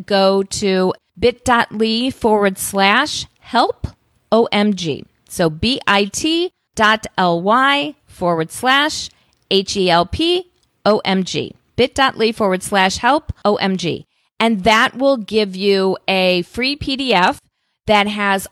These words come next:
a lot of different sanity-saving activities for you and your kids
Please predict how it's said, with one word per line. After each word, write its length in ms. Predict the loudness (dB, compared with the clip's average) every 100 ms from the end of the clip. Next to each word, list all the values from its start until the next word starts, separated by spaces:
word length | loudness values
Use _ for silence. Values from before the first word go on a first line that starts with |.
| -4
a 100 | -4
lot 460 | -4 0 2 2 0
of 220 | -4 -2
different 460 | -2 -2 -2 -2 -4 -12
sanity-saving 1500 | -12 -6 -4 -2 -4 -4 -6 -6 -2 0 2 2 0 0 -2 -2
activities 1000 | -2 -2 -2 0 2 2 2 2 -2 -12 _ _ -4
for 240 | 0 0
you 440 | 0 0 2 2 0
and 280 | -2 0 0
your 120 | 0
kids 400 | -2 0 0 -2